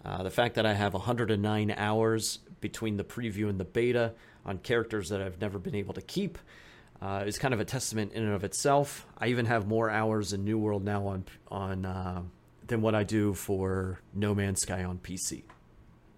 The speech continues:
And I was letting chat know this morning. Now, if you,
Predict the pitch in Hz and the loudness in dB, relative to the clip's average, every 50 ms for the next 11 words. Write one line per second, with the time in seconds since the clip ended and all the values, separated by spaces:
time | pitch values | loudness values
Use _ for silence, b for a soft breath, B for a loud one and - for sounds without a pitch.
0 | - - - - - - - - - - - - - - - - - - - - | -20 -20 -20 -20 -20 -20 -20 -20 -20 -20 -20 -20 -20 -20 -20 -20 -20 -20 -20 -20
1 | - - - 98 101 101 107 90 120 113 107 110 107 - - 117 107 101 98 107 | -20 -10 -6 -2 0 0 2 4 4 4 4 4 2 2 4 4 4 4 2 0
2 | 104 101 95 92 - - 110 110 104 98 95 90 92 95 98 98 90 - 120 113 | -2 0 -2 -2 -2 0 0 0 2 0 0 -2 -2 -2 -2 -4 -2 0 0 2
3 | 107 101 92 92 | 2 0 -2 -6